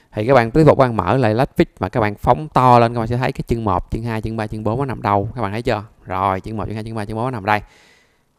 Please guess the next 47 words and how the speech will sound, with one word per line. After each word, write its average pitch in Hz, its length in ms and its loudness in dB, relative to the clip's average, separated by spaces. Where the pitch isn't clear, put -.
Rồi, 117 220 0
sau 135 140 -4
đó 139 140 8
thì 147 120 4
các 143 60 0
bạn 123 140 2
sẽ 139 140 -2
lít 143 300 -6
vào - 180 4
từng 113 200 0
cái 135 80 -4
chân 135 200 -2
đó 147 140 0
để 143 100 -2
các - 160 -6
bạn, 110 140 -2
các 147 80 -2
bạn 113 120 -2
xem 131 240 -2
xem 127 140 -4
những 113 180 -2
cái 147 80 -6
chân 131 260 -2
này 107 160 -4
từ 104 220 0
cái 113 100 -4
socket 143 340 -8
nó 147 100 -4
sẽ 139 120 -6
đi 135 200 2
qua 123 140 2
những 120 220 -6
cái, 147 200 -6
cái, 131 160 -6
cái 143 100 -6
con 123 240 -6
nào, 104 300 -4
các 123 60 -8
bạn 113 100 -4
thấy 135 80 -2
không? 120 160 2
Đó, 113 220 -4
nó 143 60 -6
sẽ 139 120 -8
đi 120 140 0
qua 110 200 -2
cái, 127 200 -10